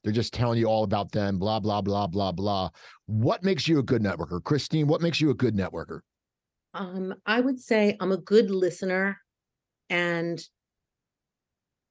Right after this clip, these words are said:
Speaker 2: my mi-, because of the way my mind is, I'm constantly making those connections inside. So as someone's talking, I might be writing down a name of someone I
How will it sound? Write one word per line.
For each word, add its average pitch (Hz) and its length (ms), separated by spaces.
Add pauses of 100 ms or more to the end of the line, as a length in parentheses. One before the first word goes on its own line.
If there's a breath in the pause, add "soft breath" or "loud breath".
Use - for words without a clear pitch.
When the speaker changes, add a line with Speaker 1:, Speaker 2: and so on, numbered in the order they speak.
(120)
Speaker 2:
my 185 100
mi-, 175 320 (180)
because 208 300
of - 80
the 214 80
way 196 120
my 180 120
mind 175 300
is, 165 120
I'm 165 140 (100)
constantly 190 480
making 175 360
those 160 200
connections 156 800 (640 soft breath)
inside. 165 640
So 156 640
as 175 240
someone's 190 320
talking, 175 540
I 185 100
might 185 240
be 190 100
writing 175 300
down 170 180
a 160 80
name 170 380
of 165 100
someone 165 280
I 156 80